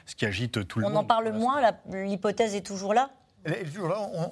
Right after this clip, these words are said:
Speaker 3: on, on en parle moins, effectivement,
Speaker 2: Ouais.
Speaker 3: ainsi que de l'arme nucléaire, dont on a beaucoup parlé il y a encore,
Speaker 2: Oui.
Speaker 3: euh, quinze jours, trois semaines, et, et, et,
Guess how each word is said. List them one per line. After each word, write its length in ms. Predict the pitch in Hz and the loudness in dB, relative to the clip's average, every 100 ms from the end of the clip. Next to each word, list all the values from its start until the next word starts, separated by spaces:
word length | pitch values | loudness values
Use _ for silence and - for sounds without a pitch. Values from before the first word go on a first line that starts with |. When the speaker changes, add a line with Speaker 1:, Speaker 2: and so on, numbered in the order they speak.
| 165 | -4
Speaker 3:
on, 120 | 180 | -4
on 120 | 165 165 | -2 -2
en 80 | |
parle 280 | 160 170 147 | 0 -4 -4
moins, 340 | 147 160 185 175 | -6 -4 -4 -4
effectivement, 560 | 151 - 147 190 208 | -8 -8 -6 -4 -2
Speaker 2:
Ouais. 60 | 156 | 0
Speaker 3:
ainsi 240 | - 180 | -2 -4
que 80 | 165 | 0
de 140 | 127 127 | 2 2
l'arme 420 | 135 120 110 104 | 0 0 0 2
nucléaire, 440 | 117 131 156 190 170 | 2 2 2 2 0
dont 140 | 127 | 0
on 40 | 127 | 0
a 80 | 117 | 0
beaucoup 240 | 123 131 | 0 2
parlé 380 | 127 113 131 131 | 2 2 2 2
il 60 | 117 | 0
y 20 | |
a 40 | |
encore, 380 | 101 113 98 87 | 0 -2 0 0
Speaker 2:
Oui. 100 | 107 | -2
Speaker 3:
euh, 80 | 110 | -2
quinze 200 | 113 120 | 0 0
jours, 160 | 120 117 | 0 -2
trois 140 | 131 | -2
semaines, 300 | - 170 190 | -2 -2 0
et, 160 | 160 135 | 2 2
et, 480 | - 139 131 - | 2 2 2 0
et, 80 | 127 | 0